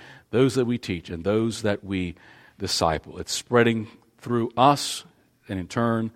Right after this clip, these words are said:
spreads through them. Not just in classrooms, but in the lives that we share with others. And maybe a different way of thinking about it would be, we're not just teaching others,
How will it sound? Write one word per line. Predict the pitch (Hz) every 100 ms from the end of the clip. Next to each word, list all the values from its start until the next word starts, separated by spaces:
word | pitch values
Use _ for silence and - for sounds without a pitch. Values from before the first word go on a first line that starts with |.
| - - -
spreads | - - - 110 107 104 - - -
through | - 107 110
them. | 95 82 71 67 _ - - -
Not | 101 113
just | 131 135
in | 160
classrooms, | 156 127 117 - 113 110 - -
but | 107 107
in | 98
the |
lives | 92 95 107 110 98
that | 117
we | 107
share | - - - 117 101 92 -
with | 98 90 - - - - _ -
others. | 80 - 73 -
And | 107
maybe | 214 170
a |
different | 123 131 143 110
way | 101 123
of | 120 98
thinking | 123 120 110
about | 92 98
it | 95
would | 95
be, | 90 90 82 _ - - -
we're | 131
not | 151 240
just | 202 117 -
teaching | 165 165 - 175 175 _ _ _ _ _ _ _
others, | 131 151 165 165 -